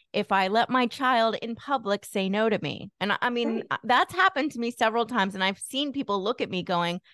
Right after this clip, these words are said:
Speaker 1: "You're gonna let your child say no to you?" And I'm like, "A hundred percent, I'm going to let my <laughs> child say no to me."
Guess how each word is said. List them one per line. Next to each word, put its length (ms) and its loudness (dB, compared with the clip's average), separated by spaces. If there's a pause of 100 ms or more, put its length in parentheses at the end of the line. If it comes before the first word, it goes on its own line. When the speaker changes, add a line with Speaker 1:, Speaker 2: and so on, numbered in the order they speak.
(180)
Speaker 1:
"You're 100 -2
gonna 180 0
let 160 0
your 100 0
child 400 -2
say 120 -4
no 220 0
to 80 -6
you?" 140 -2
And 80 0
I'm 100 -2
like, 260 -8
"A 80 2
hundred 480 0
percent, 720 0 (460)
I'm 280 2
going 320 0
to 100 -4
let 160 2
my 140 0
<laughs> 0 -
child 460 2
say 180 0
no 200 -2
to 100 -10
me." 300 -8